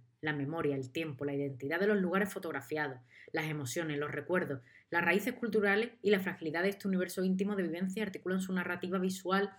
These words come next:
personal y distintiva. Sus trabajos generalmente se basan en la creación de tópicos fotográficos que confrontan el tema fuera de foco de atención de la actualidad.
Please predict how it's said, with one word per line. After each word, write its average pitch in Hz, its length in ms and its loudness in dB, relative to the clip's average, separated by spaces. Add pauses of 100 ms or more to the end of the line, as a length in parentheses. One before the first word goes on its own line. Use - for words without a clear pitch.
(300)
personal 170 580 0 (160)
y 196 100 0
distintiva. 139 600 -4 (380)
Sus 185 220 -4
trabajos 208 460 2
generalmente 190 500 2
se 202 120 -4
basan 190 200 0
en 202 80 2
la 185 80 0
creación 170 460 -2
de 165 80 -2
tópicos 214 420 -2
fotográficos 208 680 -2 (340)
que 165 80 -4
confrontan 180 560 0
el 143 160 -2
tema 185 340 2
fuera 214 460 2 (220)
de 190 240 4
foco 214 520 -2 (460)
de 180 160 2
atención 165 400 -2
de 196 80 4
la 190 60 2
actualidad. 139 480 -4